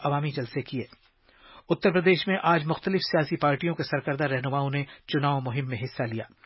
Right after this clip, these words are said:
بی جے پی کے سینئر رہنما اور مرکزی وزیر داخلہ امت شاہ نے آج وارانسی میں پارٹی کے میڈیا سینٹر کا افتتاح کیا۔ انہوں نے کل وارانسی سے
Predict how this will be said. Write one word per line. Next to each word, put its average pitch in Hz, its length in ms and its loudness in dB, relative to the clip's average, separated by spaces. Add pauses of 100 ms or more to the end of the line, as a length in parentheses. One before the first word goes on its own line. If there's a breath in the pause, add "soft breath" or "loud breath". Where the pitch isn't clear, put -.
(380 loud breath)
بی 135 200 -2
جے 139 140 2
پی 151 120 -2
کے 143 140 -2
سینئر 143 360 -2
رہنما 127 360 -2
اور - 320 -6
مرکزی 143 420 -2
وزیر 131 340 -2
داخلہ 127 300 -4 (100)
امت 123 180 -2
شاہ 127 260 -2
نے 139 140 -2 (280 loud breath)
آج 131 240 2
وارانسی 131 440 -2
میں 131 100 -6 (280 loud breath)
پارٹی 143 320 2
کے 147 160 -2
میڈیا 135 360 -2
سینٹر 135 420 -6
کا - 120 -8 (100)
افتتاح 135 360 -2
کیا۔ - 380 -8 (500 loud breath)
انہوں 180 140 6
نے 196 80 4
کل 180 240 6
وارانسی 151 460 2
سے 151 200 0